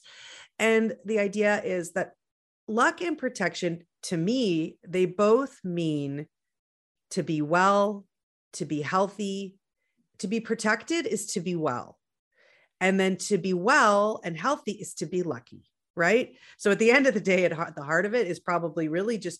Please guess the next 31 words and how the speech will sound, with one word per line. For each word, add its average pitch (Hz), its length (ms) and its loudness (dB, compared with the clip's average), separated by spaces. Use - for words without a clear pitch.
having 156 340 -2
your 143 100 -2
health, 240 420 2
feeling 156 340 -2
fulfilled, 233 800 2
and 165 100 -6
being 151 220 -4
content. 143 600 -6
And 165 160 -4
so 160 360 2
the 180 140 -8
practice 202 440 -2
of 180 120 -4
Feng 170 220 -4
Shui 220 440 0
is 180 160 -2
a 175 80 0
way 170 340 0
for 180 280 -4
you 170 220 -8
to 160 420 -2
improve 165 480 -6
your 208 140 -2
luck 185 380 -4
and 165 300 0
to 156 800 -2
make 160 380 -4
yourself 165 420 -2
feel 160 220 -2
more 175 280 0
protected 190 640 -4